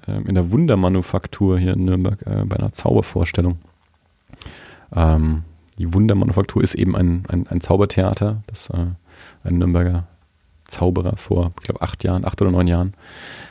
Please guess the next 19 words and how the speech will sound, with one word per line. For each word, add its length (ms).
ähm, 440
eröffnet 460
hat 380
und 260
dort, 400
äh, 160
selbst 260
auftritt 460
und 160
aber 140
auch 160
Gast, 520
äh, 360
Zauberer 520
dort 360
auftreten 640
lässt. 400
Und, 340
ähm, 680